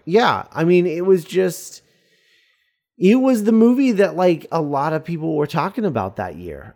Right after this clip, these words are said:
um, because it was just such a, like, people who liked action movies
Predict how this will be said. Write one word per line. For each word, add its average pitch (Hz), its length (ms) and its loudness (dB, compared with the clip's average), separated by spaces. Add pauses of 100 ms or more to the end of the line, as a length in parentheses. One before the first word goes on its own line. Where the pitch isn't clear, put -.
(120)
um, 113 340 -4
because 123 260 -8
it 117 200 -2
was 131 200 -6
just 135 300 0 (180)
such 127 380 -2
a, 113 440 0
like, 113 200 -6
people 202 260 0
who 170 120 0
liked 139 280 -2
action 131 440 -4
movies 110 720 -8